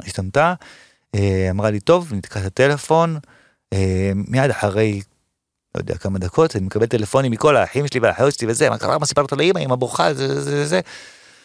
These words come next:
<clears throat> אה, ואמרתי להם מה שאמרתי לה,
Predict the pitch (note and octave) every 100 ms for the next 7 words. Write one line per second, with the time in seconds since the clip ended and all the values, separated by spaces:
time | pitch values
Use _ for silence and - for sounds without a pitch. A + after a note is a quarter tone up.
0 | - D3+ - - F#3 F3 C#3 A#2 B2+ B2
1 | A2+ A2 G#2+ G#2+ G#2+ _ _ _ _ _
2 | _ _ - G#2 G2 G#2+ A#2 A2 G#2+ G#2
3 | G#2 G#2 G2+ G2 - A#2+ B2+ B2+ A2+ G#2+
4 | G2+ G#2+ G2 G2 F#2+ G#2 A#2+ F#3+